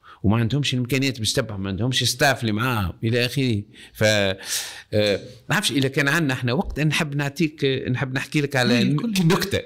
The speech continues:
Speaker 1: كي نكتة هي صارت، أنا حضرت عليها، أنا وقت كنت صغير، حضرت عليها. هي وقت اللي كنا يناق-، كنا ي-، كانوا يناقشوا في ال-، المعاهدة الإطارية في من ش-، آه، ل-، ل-، ل-، للأمم المتحدة للتغيرات المناخية،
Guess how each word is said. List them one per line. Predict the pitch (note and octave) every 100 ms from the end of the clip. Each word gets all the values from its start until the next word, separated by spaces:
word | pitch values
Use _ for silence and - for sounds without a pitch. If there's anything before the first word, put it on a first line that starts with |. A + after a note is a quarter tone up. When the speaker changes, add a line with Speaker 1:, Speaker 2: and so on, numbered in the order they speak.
| - _ _ -
Speaker 1:
كي | D#3
نكتة | F#3+ F#3 A2+
هي |
صارت، | G2 A#2 G#2
أنا | B2 B2
حضرت | C#3+ C#3 C3+
عليها، | C3+ B2+
أنا | A2+
وقت | -
كنت | B2+ A#2
صغير، | C3 C#3 G#2 - - - - -
حضرت | - A#2+ C3
عليها. | A2 B2+ D3
هي | D#3
وقت | D3 -
اللي | C3
كنا | B2 C3 A#2
يناق-، | B2 C3+ B2
كنا | - B2+ A#2+
ي-، | G#2+ G2+ F2 D#2+ -
كانوا | C#3 A#2 G2+
يناقشوا | A2+ - -
في | G#2 A2
ال-، | G#2+ F#2+ - - - - - -
المعاهدة | G2+ G2 C#3+ G#2+ G2
الإطارية | - G#2+ G2 A2+ C#3 C3+ - - _ _ -
في | G2+ F#2
من | G#2
ش-، | G2
آه، | A2 D#2 C#2+ E2+
ل-، | G2+ F#2+ G2
ل-، | G2 F2
ل-، | D2+ B1 C#2+ A#1 G1+ D#2
للأمم | G2 - B2
المتحدة | A#2 A2 G2+ C#3+ C#3+ C3 C#3 - - - _
للتغيرات | - A2+ A#2+ A#2 A2+ A2+
المناخية، | G#2+ G2 F2+ E2+ E2